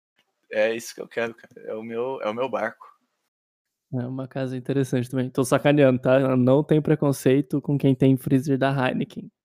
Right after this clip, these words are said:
Speaker 2: Só é engraçado porque na minha adolescência foi o, enfim.
Speaker 1: Um marco, né?
Speaker 2: Um marco. Histórias para outros momentos.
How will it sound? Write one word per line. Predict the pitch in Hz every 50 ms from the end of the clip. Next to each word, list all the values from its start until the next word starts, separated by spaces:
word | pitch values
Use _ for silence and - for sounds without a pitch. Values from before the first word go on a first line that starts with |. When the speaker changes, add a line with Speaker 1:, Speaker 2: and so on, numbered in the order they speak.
| _ _ _
Speaker 2:
Só | - - - - - 131 131 135 135 135 135 135 135 135 135 131
é | - 135 135
engraçado | 139 139 139 139 127 - - 143 135 131
porque | - - - 147
na | 139 139
minha | 135 139 139
adolescência | 139 139 139 135 139 139 - - 143 135 135 127 - 147 139
foi | - - 143 135 135
o, | 139 135 151 - _ _ _ _ _ _ _ _ _ _ _ _ -
enfim. | - - - 143 131 131 139 143
Speaker 1:
Um | - 131 117
marco, | 117 117 123 127 123 - - - - 117
né? | 117 120 - _ -
Speaker 2:
Um | 214 254 247
marco. | 190 170 160 156 143 - -
Histórias | 175 - - - 180 185 190 196 175 -
para | - 175 170 165 160
outros | 160 175 185 185 - - -
momentos. | 175 175 156 143 139 135 131 135 131 127 - - -